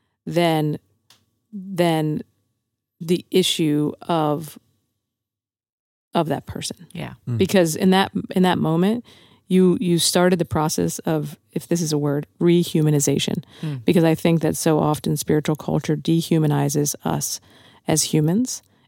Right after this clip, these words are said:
Speaker 1: and wants us to become perfect robots who look like the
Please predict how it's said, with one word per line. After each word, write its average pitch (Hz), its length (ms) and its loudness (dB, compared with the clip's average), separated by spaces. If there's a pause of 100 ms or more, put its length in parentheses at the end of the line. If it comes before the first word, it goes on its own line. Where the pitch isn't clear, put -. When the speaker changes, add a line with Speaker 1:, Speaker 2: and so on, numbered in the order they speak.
Speaker 1:
and 156 180 2
wants 151 300 2
us 160 140 0
to - 80 -10
become 151 500 -2 (480)
perfect 170 420 2
robots 151 680 0 (140)
who 175 100 4
look 170 300 2
like - 420 -2 (500)
the 165 580 2